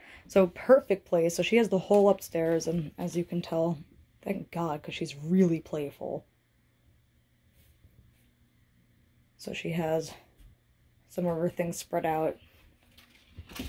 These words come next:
Here's her little cubby. Everything's all kitten-proofed.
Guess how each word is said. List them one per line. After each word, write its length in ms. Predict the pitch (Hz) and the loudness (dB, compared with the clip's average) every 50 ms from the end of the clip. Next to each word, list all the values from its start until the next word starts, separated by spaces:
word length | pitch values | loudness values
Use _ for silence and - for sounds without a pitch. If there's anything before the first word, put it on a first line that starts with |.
| - - - - - - - - | -14 -16 -20 -18 -18 -18 -16 -10
Here's 240 | - 175 175 170 - | -6 -4 -4 -4 -4
her 320 | - 175 170 165 165 147 - _ _ _ _ _ _ _ _ _ _ - - - - _ _ _ _ _ _ _ _ _ _ _ _ _ _ _ _ _ _ _ - | -4 -4 -2 -2 -4 -6 -8 _ _ _ _ _ _ _ _ _ _ -20 -20 -20 -20 _ _ _ _ _ _ _ _ _ _ _ _ _ _ _ _ _ _ _ -12
little 160 | 175 170 165 | -10 -10 -10
cubby. 560 | 160 - - - 170 160 170 165 170 180 160 - _ - _ _ _ _ _ _ _ _ _ _ _ - - - _ _ _ _ _ _ _ _ _ _ 165 _ _ _ _ _ _ _ - | -10 -12 -10 -10 -8 -8 -6 -6 -6 -6 -8 -10 _ -20 _ _ _ _ _ _ _ _ _ _ _ -20 -20 -20 _ _ _ _ _ _ _ _ _ _ -20 _ _ _ _ _ _ _ -12
Everything's 460 | 180 170 170 180 175 - 170 175 170 156 | -12 -6 -6 -6 -6 -6 -8 -8 -6 -4
all 320 | 160 160 160 160 165 - - - | -4 -2 -2 -2 -4 -8 -12 -14
kitten-proofed. 840 | - - - - 165 165 160 - - 160 156 165 165 - - - | -10 -10 -8 -8 -8 -10 -10 -10 -10 -8 -8 -8 -10 -12 -16 -20